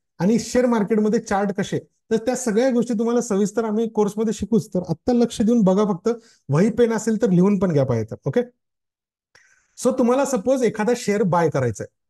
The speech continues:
खरेदी करायचा आहे, तर त्याच्यामध्ये काय करणं, काय बघणं गरजेचं आहे Technical analysis प्रमाणे? त्या share मध्ये prices खाली पडलेले पाहिजेत मागच्या काही दिवसांपासून,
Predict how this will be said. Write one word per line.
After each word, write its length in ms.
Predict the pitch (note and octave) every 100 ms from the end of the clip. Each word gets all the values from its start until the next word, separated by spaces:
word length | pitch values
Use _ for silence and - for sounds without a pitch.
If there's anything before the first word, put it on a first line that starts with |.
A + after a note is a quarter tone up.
| _ _
खरेदी 300 | - G#3+ G#3+
करायचा 340 | G3 B2+ A#2 -
आहे, 100 | _ _ _
तर 40 | A#3+ B3
त्याच्यामध्ये 580 | A#3+ D4 B3+ G3+ B3+ - -
काय 180 | C4
करणं, 340 | C#4 A#3+ A3 A3+
काय 260 | A3 G#3+
बघणं 340 | A3+ F#3 F#3+ F#3
गरजेचं 360 | E3 D#3+ D#3+
आहे 100 | A#2 - -
Technical 380 | - G#3 A3+ G3
analysis 280 | D#3 D3+ D3+
प्रमाणे? 280 | B2+ A#2+ A2 _ _ -
त्या 80 | B3+
share 260 | C4 B3+ D4+
मध्ये 260 | A#3+ G3
prices 600 | A#3 - F3 F3+ C4 -
खाली 220 | - F3+ A3
पडलेले 420 | - D#3+ E3+ F#3+
पाहिजेत 280 | F3 D3 F3
मागच्या 340 | D#3+ C#3 E3+
काही 160 | D#3 D3
दिवसांपासून, 580 | C#3+ D3 B2+ G#2+ -